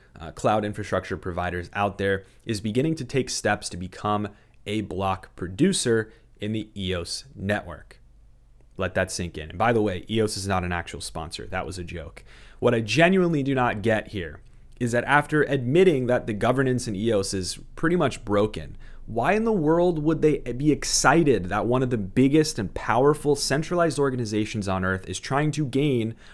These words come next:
responsibility for block making in their supposedly decentralized network?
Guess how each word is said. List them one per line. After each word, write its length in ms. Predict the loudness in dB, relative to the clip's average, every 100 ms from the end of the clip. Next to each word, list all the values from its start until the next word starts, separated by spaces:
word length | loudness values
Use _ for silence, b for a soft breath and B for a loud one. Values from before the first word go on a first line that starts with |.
| B
responsibility 960 | 0 2 2 2 2 2 6 6 6 2
for 180 | 0 -2
block 500 | 2 4 6 4 2
making 560 | 0 0 0 -2 -4 B B
in 160 | -2 2
their 120 | 2
supposedly 600 | 0 -2 0 2 2 -2
decentralized 760 | -4 -6 -4 -6 -6 -8 -8 -10
network? 500 | -12 -12 -16 -20